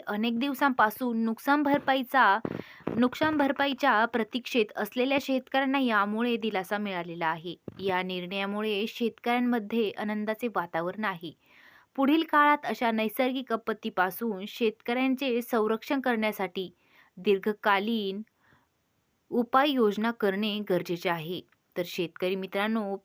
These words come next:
पीक विमा योजनेची प्रभावी अंमलबजावणी, सिंचन सुविधाचा विस्तार, हवामान अंदाज प्रणालीचे बळकट-, बळकटीकरण आणि शेतकऱ्यांना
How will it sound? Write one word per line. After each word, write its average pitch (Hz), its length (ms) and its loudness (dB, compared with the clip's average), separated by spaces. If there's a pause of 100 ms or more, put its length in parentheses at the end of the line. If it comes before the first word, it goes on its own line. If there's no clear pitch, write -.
पीक 262 260 -4
विमा 202 300 -2 (300)
योजनेची 208 800 0 (120)
प्रभावी 196 580 0 (520)
अंमलबजावणी, 214 960 2 (1300)
सिंचन 226 640 0
सुविधाचा 220 800 -2
विस्तार, 190 600 -4 (440)
हवामान 202 640 2 (120)
अंदाज 190 500 2 (160)
प्रणालीचे 208 880 0
बळकट-, 202 540 -2 (100)
बळकटीकरण 208 1000 0 (720)
आणि 190 280 0
शेतकऱ्यांना 202 880 0